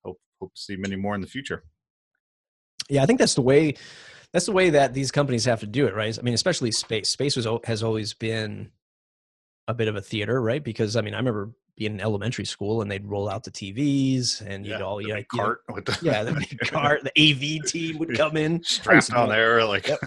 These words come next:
Speaker 1: <laughs>
Speaker 2: Uh, the, um, you know, so it's always, like, a, a moment where you pause to, to see this, uh, phenomena. So,
Speaker 1: Yeah.
Speaker 2: um,
Speaker 1: And,
Speaker 2: and I
Speaker 1: and
Speaker 2: think
Speaker 1: that
Speaker 2: in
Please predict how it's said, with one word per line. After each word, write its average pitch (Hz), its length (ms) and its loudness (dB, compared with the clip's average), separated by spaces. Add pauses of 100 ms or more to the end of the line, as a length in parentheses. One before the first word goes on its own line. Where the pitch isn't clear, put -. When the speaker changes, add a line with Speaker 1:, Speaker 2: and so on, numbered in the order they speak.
(140)
Speaker 1:
<laughs> - 720 -8
Speaker 2:
Uh, 117 380 -2 (480)
the, 120 260 0
um, 113 440 -4 (120)
you 202 80 2
know, 123 120 6
so 156 160 4
it's 139 100 2
always, 160 280 4
like, 123 160 -2
a, - 120 -4
a 117 60 4
moment 113 400 2
where 104 120 -8
you 101 80 -8
pause 104 460 -6
to, 104 200 -12 (120)
to 104 80 -6
see 113 260 -2
this, - 360 -6
uh, - 120 -16
phenomena. 113 520 -4
So, 113 300 -4 (220)
Speaker 1:
Yeah. 107 180 -8 (200)
Speaker 2:
um, 113 240 0
Speaker 1:
And, 120 100 -2
Speaker 2:
and 135 80 4
I 139 40 10
Speaker 1:
and 131 80 6
Speaker 2:
think 151 200 6
Speaker 1:
that 143 60 -8
Speaker 2:
in 117 100 -12